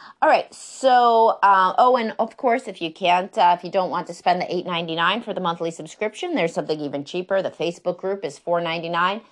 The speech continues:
Blue subscribe button on the Doctor Psych Mom main page. I have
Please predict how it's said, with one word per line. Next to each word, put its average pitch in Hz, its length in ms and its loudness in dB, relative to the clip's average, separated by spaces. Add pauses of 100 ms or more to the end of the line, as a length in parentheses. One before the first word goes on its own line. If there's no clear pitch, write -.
(220)
Blue 185 240 2
subscribe 170 640 0
button 180 320 2
on 151 280 -2
the 151 80 2
Doctor 151 300 0
Psych 147 320 -2
Mom 147 260 2
main 135 200 -6
page. 185 340 -2
I 147 100 2
have 139 120 -2